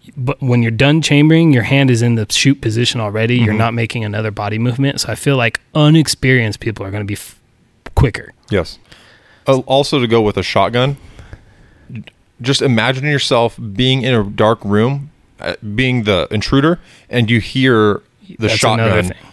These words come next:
Speaker 2: being racked. The shotgun sound alone is a very intimidating sound.
Speaker 1: It, that too.
Speaker 2: So if you are intruding in a house and you hear a big old ch-, ch-,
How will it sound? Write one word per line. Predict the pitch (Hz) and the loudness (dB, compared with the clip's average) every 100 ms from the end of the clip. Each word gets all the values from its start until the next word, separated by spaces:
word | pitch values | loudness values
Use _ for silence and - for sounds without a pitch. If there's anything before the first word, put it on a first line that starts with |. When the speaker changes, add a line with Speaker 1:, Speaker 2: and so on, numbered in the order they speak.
| _ - | _ -10
Speaker 2:
being | 110 110 98 | -2 0 0
racked. | 101 82 - - | 0 -2 -8 -20
The | - 117 117 113 | -18 -10 -2 0
shotgun | 95 147 143 147 143 120 113 - - | 0 0 0 0 0 2 0 -6 -14
sound | - - 110 123 127 | -6 -2 0 0 0
alone | - 101 104 131 | -2 0 2 0
is | 117 98 | 0 -2
a | |
very | 92 107 104 | 2 2 2
intimidating | 98 90 120 113 101 92 87 | -2 -6 -2 0 0 -2 -4
sound. | - 85 85 - | -8 -8 -10 -12
Speaker 1:
It, | 127 123 | -10 -6
that | 117 113 | -4 -4
too. | - 110 101 | -6 -10 -10
Speaker 2:
So | - 113 104 98 | -2 0 0 -2
if | 110 | -4
you | 139 160 165 | 0 2 4
are | 135 120 | 4 2
intruding | 117 - 139 135 | 0 0 0 0
in | 120 | 0
a | 101 | 0
house | 113 107 - | 0 0 0
and | 110 | -2
you | 123 | 0
hear | 120 113 | 2 2
a | |
big | 101 110 | 2 2
old | 107 101 - - - | 2 0 -4 -20 -6
ch-, | - - | -6 -4
ch-, | - - | -4 -4